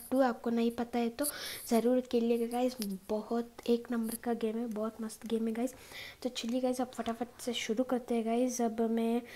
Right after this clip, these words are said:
campaign select करता हूँ, क्रूक select करता हूँ और, अ, वन man army select करता हूँ guys। मतलब, um, maybe ये first time, maybe ये first time खेल रहा हूँ guys। तो ये start हो चुका है guys,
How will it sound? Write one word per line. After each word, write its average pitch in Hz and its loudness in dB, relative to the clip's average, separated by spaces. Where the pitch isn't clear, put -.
campaign 240 2
select 233 -6
करता 233 -2
हूँ, 233 -2
क्रूक 233 2
select 226 -4
करता 226 -4
हूँ 294 0
और, 277 4
अ, 302 0
वन 240 10
man 247 4
army 226 2
select 226 -4
करता - -4
हूँ 220 -4
guys। 240 0
मतलब, 240 0
um, 240 4
maybe 233 6
ये 254 6
first 240 -6
time, 247 0
maybe 226 4
ये 254 6
first 247 -4
time 240 2
खेल 240 0
रहा 233 0
हूँ 233 0
guys। 285 0
तो 226 2
ये 226 0
start 233 -2
हो 233 2
चुका 233 -6
है 220 -2
guys, 240 -6